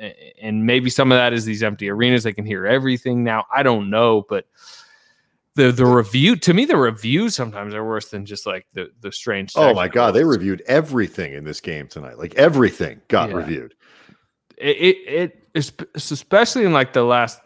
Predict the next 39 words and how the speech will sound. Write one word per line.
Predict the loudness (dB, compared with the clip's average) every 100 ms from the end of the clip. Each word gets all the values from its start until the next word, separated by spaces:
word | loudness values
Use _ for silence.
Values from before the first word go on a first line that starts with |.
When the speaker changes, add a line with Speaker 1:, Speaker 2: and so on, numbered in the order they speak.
| _ _
Speaker 1:
you | -6
know, | -6
two | -4 2
minutes | 4 4 2 0
of | -4
a | -4
close | -2 -2
game, | -2 -2 -2
it | -4
turns | -4 -4 -4
into | -6 -12
a | -16
crawl | -18 -16 -4 0 2 2 0 -6 -14 -8
with, | -8 -8
you | -4
know, | -2
you | -2 -4
got | -8
timeouts, | -2 0 2 4 2 0
reviews, | -4 -4 -2 -2 0 -2 -6 -14 -14 -2
every | 0 0 0
little | 0 -2
call. | 0 2 0 -4 -6
Usually | -2 0 0
coaches | 0 0 0 -6
have | -8
saved | -4 -2 -2
up | -2
their | -4
challenges, | -2 0 2 0 -2
so | -6
sometimes | -6 -4 -2 -4
now | -2 -4
they're | -4
challenging, | -8 -8 -2 0 0 -2 -4 -6
which | -6
adds | -2 -2 -2 -6
to | -4
it. | -4